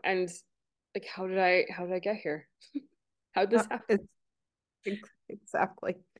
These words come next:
Speaker 2: Or all of a sudden it's like your kids are heading to kindergarten and then, and then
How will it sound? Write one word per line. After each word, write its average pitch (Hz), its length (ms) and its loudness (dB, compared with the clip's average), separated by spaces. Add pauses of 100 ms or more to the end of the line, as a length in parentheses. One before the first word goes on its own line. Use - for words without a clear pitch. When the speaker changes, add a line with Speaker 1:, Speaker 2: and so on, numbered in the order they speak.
(400)
Speaker 2:
Or 247 460 10
all 233 240 10
of 240 80 4
a 254 60 0
sudden 214 380 2
it's - 280 -8
like 190 280 0
your 190 140 2
kids 196 420 0
are 196 160 4
heading 202 300 0
to 185 60 -10
kindergarten 180 800 0 (100)
and 202 180 6
then, 190 200 2 (420)
and 196 220 0
then 214 360 4